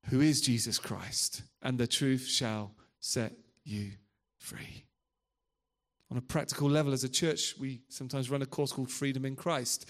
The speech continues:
It's a ministry that we invite you to engage with, to loose shackles and to walk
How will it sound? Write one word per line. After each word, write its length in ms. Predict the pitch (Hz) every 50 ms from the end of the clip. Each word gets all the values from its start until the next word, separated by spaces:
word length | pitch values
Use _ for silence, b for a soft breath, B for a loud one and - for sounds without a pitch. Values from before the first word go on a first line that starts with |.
| B B B
It's 100 | B -
a 60 | 156
ministry 340 | 147 151 151 151 - - 156
that 140 | 143 156 156
we 120 | 156 139
invite 280 | 131 131 139 147 143 131
you 80 | 143
to 120 | 147 - 139
engage 460 | 131 127 127 147 151 156 151 143 139
with, 160 | 127 120 113 -
to 100 | - 120
loose 640 | 117 123 131 143 156 180 180 - - - - -
shackles 580 | - - - 156 135 - - 123 120 113 - 131
and 120 | 123 120
to 80 | - 120
walk 420 | 117 120 131 135 139 135 - -